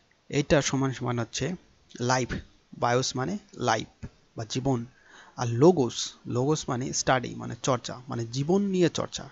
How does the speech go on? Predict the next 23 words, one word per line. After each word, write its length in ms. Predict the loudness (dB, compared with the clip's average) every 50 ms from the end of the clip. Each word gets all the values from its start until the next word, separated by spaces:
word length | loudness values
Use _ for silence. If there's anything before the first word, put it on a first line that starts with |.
| _ _ _ -8
ঠিক 140 | -6 -4 -4 -6
আছে। 120 | -8 -8 -12 -14 _ _ _ _ _ _ -20 -20 _ -20 -20 -20 -20 _ _ -2 0
Next 200 | 2 2 2 0 -2 -2
দেখো 160 | 0 2 2 2 2
বলেছে, 220 | 2 2 2 0 -2 -2 0
therefore 400 | 0 0 0 0 2 0 0 2 0 -2
study 300 | 0 2 2 2 2 -2 -6 -2 -4
of 60 | -4 -4 -2 0 2 2
life 240 | 2 2 0 -6 -10 _ _ _ _ _ _ _ _ _ -6 -4
is 80 | -4 -2 2
called 300 | 2 2 2 2 -2 -4 -6 -8 -8 -12 _ _ _ _ _ _ _ _ _ _ _ _ _ _ _ _ _ _ _ _ _ _ _ _ _ _ _ _ _ _ _ -20 _ -20 _ _ -6 0 2
biology। 440 | 2 4 4 2 0 -2 -4 -10 -14 -20 -20 _ _ _ _ _ _ _ _ -20 _ _ _ -20 _ _ _ _ _ _ _ _ _ -2
তো 80 | 0 2 2 4 2
যাই 120 | 2 2 4
হোক, 120 | 2 0 0 -4 -18 -18 -20 _ _ _ _ _ _ -10 -2 0
জীবন 220 | 2 4 4 2 2 0 -2
সম্পর্কে 460 | -4 -4 -2 -2 -4 -2 -2 0 0 0 0 -4 -8 _ _ _ _ _ _ _ _ _ _ -4 0 2
নিয়ে 160 | 4 4 4 2 2 0
চর্চাকেই 440 | 0 0 2 0 -4 0 0 0 2 2
বলা 140 | 2 2 0
হচ্ছে 200 | -2 -2 -2 -4 0 0
বায়োলজি, 400 | 0 -2 -2 -6 -6 -8 -8 -12 -14 -16 _ _ _ _ _ _ _ _ _ _ _ _ -14 -10
এটা 120 | -4 -4